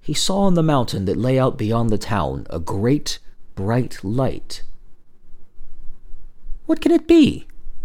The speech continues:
he said to his wife. Ah, do not look at it, she answered, for it comes from the house of a wicked witch whom no man can manage to kill.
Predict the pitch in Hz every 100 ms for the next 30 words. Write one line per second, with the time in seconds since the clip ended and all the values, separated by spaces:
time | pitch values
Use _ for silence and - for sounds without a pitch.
0 | - - - - - 113 - 92 78 82
1 | 85 - 67 - - - - - - 302
2 | 302 262 - - 330 330 370 294 349 320
3 | 285 240 202 - - - - - - 131
4 | 101 85 98 - - - - - - 320
5 | 311 - 330 330 - 277 294 320 311 294
6 | 277 269 359 359 302 330 339 - 311 302
7 | 320 359 349 302 269 277 254 247 196 190
8 | 202 - 214 170 127